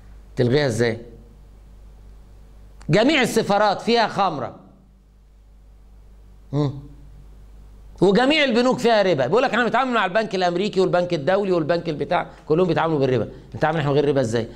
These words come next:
طلعنا فكره بقى اسمها فكره البنوك الاسلاميه. البنوك الاسلاميه بدل ما اقول لك ان النسبه دي ربا، لا، اقول لك دي نسبه دي، آه، حلال،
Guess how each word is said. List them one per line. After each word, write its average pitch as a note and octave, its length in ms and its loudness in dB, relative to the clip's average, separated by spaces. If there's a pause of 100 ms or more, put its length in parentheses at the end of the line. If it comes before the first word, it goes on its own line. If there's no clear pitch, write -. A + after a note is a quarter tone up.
(240)
طلعنا E3+ 360 2
فكره F3 300 0
بقى D#3+ 120 2
اسمها D3+ 220 -2
فكره D3+ 360 -2
البنوك C#3 320 -2
الاسلاميه. A2+ 460 -4 (440)
البنوك G3+ 360 2
الاسلاميه A#3+ 760 2 (320)
بدل A3+ 300 2
ما A3 60 0
اقول B3 140 2
لك A#3 140 0
ان G#3 100 -2
النسبه G3 380 0
دي G#3 160 0
ربا، A#3 180 2
لا، G#3 180 2
اقول G#3 160 0
لك F#3+ 80 2
دي E3 140 -4
نسبه F3 260 -2
دي، F#3 280 -4
آه، D3 400 2
حلال، D3 500 -2